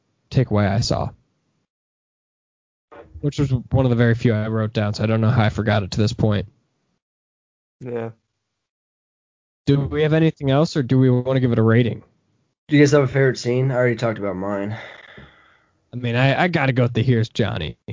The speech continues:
Speaker 1: Like, the, the
Speaker 2: <laughs>
Speaker 1: Johnny was
Speaker 3: Wow.
Speaker 1: screaming.
Speaker 3: Wow.
Speaker 1: It's basic, it's basic, but, uh,
Speaker 3: Don't
Speaker 1: iconic
Speaker 3: hate
Speaker 1: for a reason.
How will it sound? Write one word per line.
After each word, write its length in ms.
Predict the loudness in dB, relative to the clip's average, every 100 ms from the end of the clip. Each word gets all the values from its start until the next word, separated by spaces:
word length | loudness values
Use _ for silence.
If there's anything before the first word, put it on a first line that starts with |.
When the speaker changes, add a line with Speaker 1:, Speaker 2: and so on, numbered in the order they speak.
| -8
Speaker 1:
Like, 200 | -4 -2
the, 220 | 0 0 -2 -10 -6
the 600 | -4 -2 -2 -2 -4 -6 -10 -14
Speaker 2:
<laughs> 220 | -16 -18
Speaker 1:
Johnny 120 | -10
was 160 | -8 -8 -4
Speaker 3:
Wow. 100 | 0 2 4
Speaker 1:
screaming. 420 | 4 2 0 -4 -6 _ _ _ _ _ _ _ _
Speaker 3:
Wow. 180 | -18 -6 -2
Speaker 1:
It's 180 | -2 -4 -10
basic, 480 | -8 -8 -6 -6 -6 -6
it's 200 | -8 -4
basic, 580 | 0 0 2 -2 -2
but, 200 | -2 0
uh, 400 | 2 2 2 0 -4 _ _ _ -4
Speaker 3:
Don't 160 | -2 0
Speaker 1:
iconic 340 | 0 2 2
Speaker 3:
hate 100 | 0
Speaker 1:
for 260 | -6 -20 -20
a 40 | -20 _
reason. 440 | -4 0 0 -2